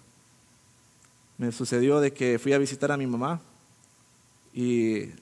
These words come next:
cuando estuve allá en San Pedro me puse un poco mal de salud. Andaba con dolor de cabeza, con dolor de cuerpo. Y mi mamá me preparó una sopa para consentir a su hijo. Y cuando la pruebo no le sentí sabor.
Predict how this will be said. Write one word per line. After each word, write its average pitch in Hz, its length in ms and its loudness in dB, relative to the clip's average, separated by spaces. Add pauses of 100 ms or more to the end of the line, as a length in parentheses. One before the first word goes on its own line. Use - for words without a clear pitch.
(180)
cuando 123 220 -2
estuve 143 240 0
allá 139 200 4
en 143 80 -2
San 123 160 -2
Pedro 147 300 2
me 123 80 0
puse 139 200 -4
un 135 80 -2
poco 139 220 -4
mal 143 180 -2
de 139 80 0
salud. 135 360 -4 (600)
Andaba 127 300 2
con 131 140 -2
dolor 127 240 2
de 127 80 -4
cabeza, 139 540 0
con 117 140 -4
dolor 120 200 0
de 120 80 -2
cuerpo. 127 480 -4 (720)
Y 123 280 -2
mi 123 100 0
mamá 120 260 2
me 147 120 -2
preparó 131 320 -2
una 143 160 -2
sopa 151 400 -2 (560)
para 120 160 -2
consentir 120 560 -2
a 107 80 -6
su 131 120 -6
hijo. 135 300 -6 (800)
Y 139 80 -4
cuando 139 240 4
la 139 200 8
pruebo 180 260 10
no 175 100 6
le 170 140 8
sentí 151 260 0
sabor. 143 380 0